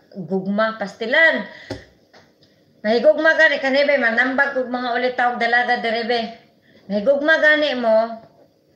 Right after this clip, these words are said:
fifty fifty lang, jud. Kaya in kaso, magkalabuan mo, na fifty percent ihatag sa iya, ha? Although, niagi man ko, ana, pag-uyab-uyab pod, sa adas, lami, baya na, so, lami. Lami,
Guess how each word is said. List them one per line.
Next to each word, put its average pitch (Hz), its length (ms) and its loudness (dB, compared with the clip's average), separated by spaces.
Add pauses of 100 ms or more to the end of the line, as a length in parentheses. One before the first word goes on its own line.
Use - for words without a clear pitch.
(240)
fifty 214 360 -4
fifty 262 400 -2
lang, 202 280 -2
jud. 226 360 0 (800)
Kaya 202 160 -2
in 247 160 -8
kaso, 311 400 2
magkalabuan 269 760 0
mo, 214 120 0
na 262 400 0 (240)
fifty 226 360 -4
percent 277 400 0
ihatag 262 440 -2
sa 277 80 -2
iya, 262 240 2
ha? 214 180 0 (540)
Although, 196 400 -2
niagi 220 320 -4
man 208 160 -4
ko, 208 160 0
ana, 196 240 -4 (480)
pag-uyab-uyab 202 800 0
pod, 226 160 -2 (240)
sa 190 240 -6
adas, 202 240 -2
lami, 185 320 -6
baya 185 280 -4
na, 185 200 -6
so, 175 200 -12 (440)
lami. 202 320 -4 (800)
Lami, 247 200 -4